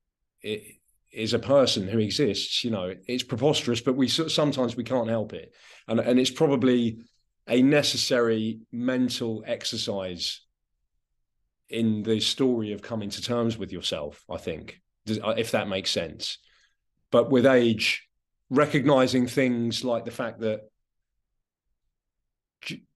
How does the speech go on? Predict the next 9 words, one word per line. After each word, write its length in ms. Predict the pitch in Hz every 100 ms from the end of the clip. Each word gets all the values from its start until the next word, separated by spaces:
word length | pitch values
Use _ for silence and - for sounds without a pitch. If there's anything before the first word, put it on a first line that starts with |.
| -
not 280 | 160 165 156
everybody 500 | 135 139 143 127 127
is 100 | 113
from 260 | - 131
an 80 | 127
ethnic 300 | 127 120 120
minority, 580 | 123 131 151 127 - 98
but 180 | 113 117
everyone 760 | 143 107 113 107 101 95 90